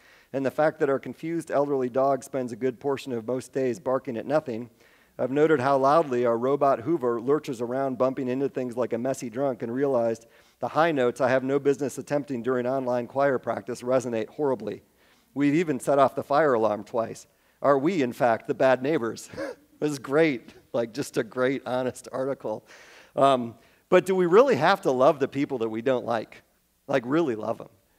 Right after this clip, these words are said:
This made me think about how my, if I had to come up with a top ten list of movies, five of 'em probably never would have been made if we really loved our <laughs> enemies the way that we're supposed to love our enemies.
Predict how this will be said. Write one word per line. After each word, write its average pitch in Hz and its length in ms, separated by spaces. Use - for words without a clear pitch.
This 214 280
made 190 200
me 180 120
think 180 380
about 165 420
how 135 380
my, 170 300
if - 140
I 156 80
had 180 220
to 185 60
come 160 180
up 175 100
with 120 100
a 123 60
top 143 320
ten 139 340
list 135 280
of 123 180
movies, 139 460
five 160 320
of 151 120
'em 131 140
probably 139 460
never 139 340
would 135 140
have 123 80
been 120 120
made 110 380
if 123 160
we 135 140
really 143 280
loved 123 300
our 117 120
<laughs> 120 80
enemies - 440
the 147 80
way 135 180
that 123 160
we're 123 120
supposed 131 320
to 127 80
love 123 240
our 117 100
enemies. 113 320